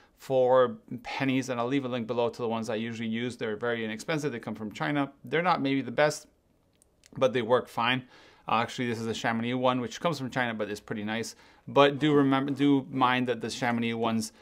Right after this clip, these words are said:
don't come with a little indentation on the back, on the bottom, and don't work on certain cameras. So y-, I had to make this with a Dremel, little, you know, Dremel. So the lower ones, that's what happens. So you wanna make sure that it's leveled.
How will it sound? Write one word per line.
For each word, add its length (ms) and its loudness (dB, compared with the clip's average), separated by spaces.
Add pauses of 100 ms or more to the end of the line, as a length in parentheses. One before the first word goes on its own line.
(280)
don't 240 2
come 160 4
with 140 2
a 40 -2
little 340 2
indentation 1000 0
on 160 2
the 100 0
back, 340 4
on 120 0
the 80 0
bottom, 280 2
and 160 -2
don't 240 0
work 280 -2
on 160 -2
certain 300 -4
cameras. 420 -6
So 100 -8
y-, 180 -6
I 140 -2
had 200 -4
to 60 -8
make 220 -6
this 220 -6
with 120 -6
a 60 -8
Dremel, 480 -4
little, 340 -6 (360)
you 100 -10
know, 220 -8
Dremel. 380 -4 (600)
So 360 6 (300)
the 480 6
lower 520 8
ones, 440 2
that's 320 2
what 120 0
happens. 480 0
So 140 0
you 160 4
wanna 140 2
make 180 0
sure 380 4
that 160 0
it's 180 -10
leveled. 480 4